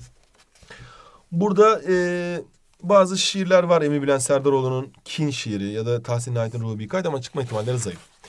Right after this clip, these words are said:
Milli Edebiyat döneminde şiire baktığımızda üç temel şiir anlayışı görüyoruz.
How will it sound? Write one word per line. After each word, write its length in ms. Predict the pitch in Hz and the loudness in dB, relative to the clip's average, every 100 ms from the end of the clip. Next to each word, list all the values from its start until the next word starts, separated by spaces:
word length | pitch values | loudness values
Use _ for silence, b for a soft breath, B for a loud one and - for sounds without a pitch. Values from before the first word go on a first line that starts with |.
| B B B | B B B
Milli 240 | 131 170 240 | 0 2 2
Edebiyat 340 | 277 277 247 | 4 4 6
döneminde 260 | 214 202 180 | 4 2 0
şiire 280 | 202 196 185 | 0 4 4
baktığımızda 440 | 190 208 202 214 | 4 2 0 -2
üç 260 | 214 214 - | -2 -6 0
temel 300 | 190 185 185 | 2 4 2
şiir 240 | - 175 | 0 2
anlayışı 340 | 143 117 110 | 2 2 -2
görüyoruz. 360 | 101 92 85 | -6 -6 -10